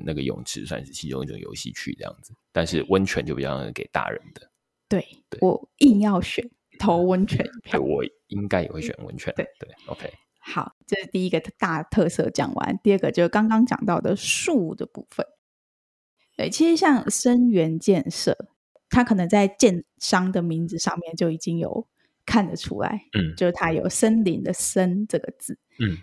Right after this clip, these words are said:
Speaker 2: 那它很多的建案里面其实也有用到这个字，比如说像我们这个生源树，或甚至益生元，然后生源，嗯，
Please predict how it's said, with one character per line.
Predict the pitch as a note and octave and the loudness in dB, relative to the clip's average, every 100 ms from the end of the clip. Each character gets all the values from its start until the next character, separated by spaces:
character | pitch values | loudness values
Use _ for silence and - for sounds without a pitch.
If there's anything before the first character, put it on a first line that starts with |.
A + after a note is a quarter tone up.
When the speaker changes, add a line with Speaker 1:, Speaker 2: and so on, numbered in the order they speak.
| _ | _
Speaker 2:
那 | C#4 B3+ | 4 4
它 | B3 B3 | 4 2
很 | A#3+ G#3 E3 | 4 0 0
多 | G3 G3 | 2 2
的 | F3+ | 2
建 | G3 F#3+ | 2 2
案 | F#3 | 0
里 | E3 | -2
面 | - E3 | -2 -2
其 | E3 F3+ | -2 -4
实 | - | -4
也 | D#3+ E3+ | -2 2
有 | E3 D#3+ | 2 2
用 | E3 | -2
到 | E3 D#3 | -2 -4
这 | D#3+ | -6
个 | C3 | -8
字， | - - - | -10 -12 -2
比 | |
如 | F3 | 0
说 | F#3 G3 | 2 2
像 | G#3+ F3+ | 2 0
我 | |
们 | F3+ | -4
这 | F3+ - | -6 -4
个 | F3 | -2
生 | - G#3 | 0 2
源 | G3 - | 0 -2
树， | F#3 - - _ - _ _ | -2 -2 -4 _ -20 _ _
或 | - | 2
甚 | G3+ F#3+ F#3+ | 4 4 2
至 | F#3 E3+ - | 2 -2 0
益 | A3 | 0
生 | G3+ - F#3 F3+ | 0 2 2 4
元， | - - G#3 - _ | 2 0 -8 -10 _
然 | F3 | 0
后 | E3+ E3 - | 2 2 2
生 | F#3 B3+ B3+ | 2 4 6
源， | A#3+ F3+ F3 | 6 4 2
嗯， | F3+ | 0